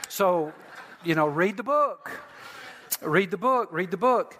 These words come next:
Uh, heaven, heaven is better than this life. Because there's rest there, there's worship there, there's meaningful work there, there's fellowship,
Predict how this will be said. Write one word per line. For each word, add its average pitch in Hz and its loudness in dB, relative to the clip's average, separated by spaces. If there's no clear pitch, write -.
Uh, 156 0
heaven, 220 2
heaven 254 2
is 214 -6
better 240 2
than 202 -2
this 175 0
life. 120 0
Because 175 2
there's 165 0
rest 220 2
there, 160 4
there's 147 -2
worship 190 2
there, 160 2
there's 139 -4
meaningful 196 0
work 190 0
there, 147 2
there's 139 0
fellowship, 196 0